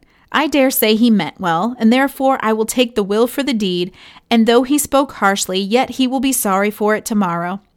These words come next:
I will not mention it to him. I will put up with whatever he chooses to say." There is a slander uttered against him, he says, "Well, let it alone. It will die of itself. Where no wood is, the fire goeth out."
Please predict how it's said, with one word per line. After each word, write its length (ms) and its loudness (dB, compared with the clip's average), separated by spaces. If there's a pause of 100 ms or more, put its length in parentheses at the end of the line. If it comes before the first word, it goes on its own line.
(180)
I 120 2
will 120 0
not 260 2
mention 380 -2
it 120 -12
to 140 -6
him. 300 -8 (380)
I 160 2
will 160 0
put 200 2
up 160 0
with 200 -6
whatever 320 2
he 180 -2
chooses 480 -4
to 100 -6
say." 420 -4 (960)
There 100 8
is 120 2
a 40 2
slander 600 2
uttered 260 -2
against 380 -6
him, 160 -4
he 160 -2
says, 560 -2 (160)
"Well, 320 2
let 180 -2
it 80 0
alone. 600 -2
It 140 -2
will 100 -2
die 280 2
of 140 2
itself. 640 -4 (400)
Where 140 2
no 240 4
wood 260 0
is, 200 0
the 100 -2
fire 340 0
goeth 360 0
out." 340 -6